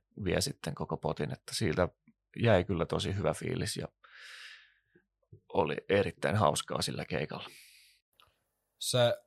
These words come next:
Speaker 2: vaikuttaa, vaikuttaa, tota noin niin, tai on,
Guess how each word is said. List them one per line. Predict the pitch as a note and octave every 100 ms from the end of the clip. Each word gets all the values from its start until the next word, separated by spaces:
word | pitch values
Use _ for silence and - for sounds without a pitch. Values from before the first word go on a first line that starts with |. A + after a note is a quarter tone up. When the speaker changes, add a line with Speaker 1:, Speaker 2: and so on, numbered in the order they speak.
| -
Speaker 2:
vaikuttaa, | A#2 A#2 A2 G2 - G2+ G2 F2 - _ _
vaikuttaa, | B2 A#2+ G#2+ G2+ - F2+
tota | E2 F#2 F2+
noin | F2+ F#2
niin, | F#2+ F#2 F#2
tai | F#2+ F#2+
on, | G2